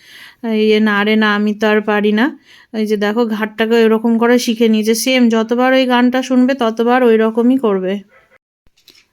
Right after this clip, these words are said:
তো অনেক দিন পরে আজকে জিম করলাম, মানে ভালোও লাগলো।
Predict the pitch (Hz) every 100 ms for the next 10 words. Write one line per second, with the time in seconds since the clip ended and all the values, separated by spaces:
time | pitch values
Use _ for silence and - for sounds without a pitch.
0 | _ _ _ 330 320 285 277 277 262 294
1 | 277 269 262 262 254 - 262 220 233 247
2 | 240 233 233 233 247 262 262 247 226 220
3 | 220 220 214 214 214 214 240 240 226 226
4 | 240